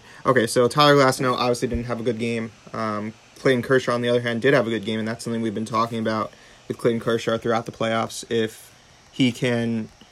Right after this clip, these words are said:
actually push the Dodgers through and be another viable starter for them. And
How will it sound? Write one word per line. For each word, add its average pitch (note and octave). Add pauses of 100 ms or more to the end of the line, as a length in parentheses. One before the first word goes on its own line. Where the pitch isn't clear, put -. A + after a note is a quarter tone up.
(440)
actually B2+ (1300)
push D3+
the C#3
Dodgers C3
through C3
and B2
be B2+
another A#2+
viable A#2+
starter B2
for A2+
them. A2
And A2+